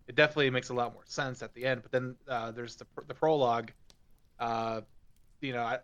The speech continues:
I don't know if this is a spoiler 'cause it's, it's, it's literally said on the back cover of the book, but, like, the whole thing kicks off. The, the series of events gets kicked off by the assassination of a high,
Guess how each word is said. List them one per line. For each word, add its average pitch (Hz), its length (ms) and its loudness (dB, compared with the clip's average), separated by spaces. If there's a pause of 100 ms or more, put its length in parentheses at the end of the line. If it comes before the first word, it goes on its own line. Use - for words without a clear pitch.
(180)
I 127 80 -6
don't 135 100 0
know 131 80 0
if 123 60 -4
this 120 100 -14
is 113 60 -16
a 110 40 -18
spoiler 131 360 0
'cause 117 160 -14
it's, 117 180 -10
it's, - 220 -14
it's 156 260 0
literally 147 260 8
said 135 280 4
on 120 100 0
the 123 80 -2
back 120 220 2
cover 127 240 2
of 113 60 -4
the 117 60 -8
book, 131 240 0
but, 127 100 0
like, 117 200 -10 (640)
the 139 120 2
whole 180 220 12
thing 180 300 6
kicks 160 340 2
off. 110 160 0
The, 127 140 -4 (120)
the 147 80 -2
series 196 340 4
of 170 80 6
events 151 200 4
gets - 180 -6
kicked - 340 0
off 123 300 2 (760)
by 127 180 8
the 123 140 2
assassination 127 720 2
of 117 100 -2
a 110 40 -6
high, 120 800 2